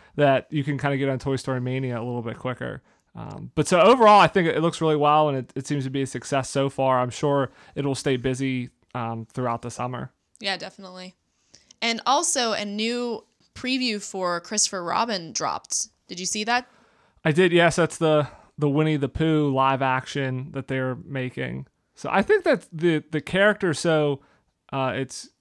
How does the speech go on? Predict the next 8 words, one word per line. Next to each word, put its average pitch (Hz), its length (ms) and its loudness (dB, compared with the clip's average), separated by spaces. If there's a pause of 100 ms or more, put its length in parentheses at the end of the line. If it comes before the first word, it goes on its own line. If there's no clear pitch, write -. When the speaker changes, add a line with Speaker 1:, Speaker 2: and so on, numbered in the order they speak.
(340)
Speaker 1:
Ewan 165 260 2
McGregor 139 580 0 (320)
is 135 180 -6
playing 147 340 -2
Christopher 135 360 -4
Robin, 135 540 2 (380)
and 139 160 -2
then, 135 480 -2